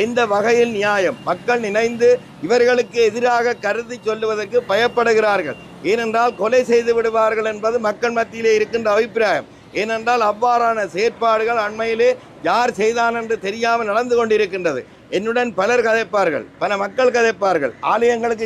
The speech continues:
செல்லுகின்ற பொழுது சொல்லுவார்கள், "ஐயா, நீங்கள் என்றாலும் இந்த விஷயத்தில்," நான் சொன்னேன்,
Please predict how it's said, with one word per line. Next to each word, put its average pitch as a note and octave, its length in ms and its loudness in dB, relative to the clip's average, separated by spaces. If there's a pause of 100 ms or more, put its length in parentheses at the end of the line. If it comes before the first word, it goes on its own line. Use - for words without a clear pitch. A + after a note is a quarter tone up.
(140)
செல்லுகின்ற A#3+ 440 -4
பொழுது A3 220 -2 (100)
சொல்லுவார்கள், G#3 440 0 (300)
"ஐயா, G#3 240 -2
நீங்கள் A#3 400 0
என்றாலும் A3+ 380 0
இந்த G#3+ 200 -4
விஷயத்தில்," F3+ 360 -6
நான் F3+ 140 -4
சொன்னேன், G#3 220 -10